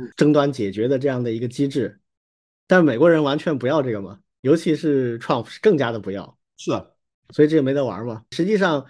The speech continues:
Speaker 1: 按照W T O的规定的话，现在美国做的所有的事情都是破坏W T O的准则的。中国现在实际上已经不享受W T O所规定的最惠国待遇了，已经没有了。所以你说这规则咋弄呢？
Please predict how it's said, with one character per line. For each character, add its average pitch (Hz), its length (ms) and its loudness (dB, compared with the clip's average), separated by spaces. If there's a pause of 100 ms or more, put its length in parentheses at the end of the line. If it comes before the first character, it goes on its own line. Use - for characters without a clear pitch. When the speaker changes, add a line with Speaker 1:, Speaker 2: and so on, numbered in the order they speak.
(160)
Speaker 1:
按 185 120 2
照 170 100 4
W 160 240 0
T 170 160 -2
O 185 140 2
的 160 100 2
规 170 220 2
定 165 160 0
的 123 100 -4
话， 113 160 -6
现 165 220 0
在 151 160 0
美 117 180 -4
国 120 140 -4
做 139 160 0
的 123 60 0
所 143 160 -2
有 185 60 2
的 156 40 0
事 - 60 -10
情 131 120 -4
都 123 120 -4
是 123 40 -8
破 139 160 -6
坏 127 160 -2
W 107 240 -12
T 117 140 -8
O 113 100 -4
的 110 120 -10
准 90 260 -8
则 85 160 -20
的。 95 160 -16 (260)
中 220 220 6
国 156 160 4
现 165 160 0
在 143 100 0
实 123 160 -10
际 147 80 0
上 170 200 0
已 104 40 -8
经 127 160 -4
不 185 140 -4
享 95 340 -6
受 127 360 -2 (220)
W 135 180 0
T 135 100 -2
O 156 100 2
所 156 160 -4
规 156 220 2
定 151 140 -2
的 120 80 -4
最 139 100 -4
惠 135 100 -2
国 113 140 -4
待 117 200 -4
遇 104 100 -4
了， 80 200 -16
已 107 140 -6
经 196 180 0
没 127 120 0
有 90 160 -6
了。 - 100 -20 (380)
所 175 160 4
以 - 20 4
你 160 80 4
说 147 100 2
这 151 80 0
规 160 160 0
则 151 120 2
咋 101 100 -6
弄 147 180 -4
呢？ 123 120 -6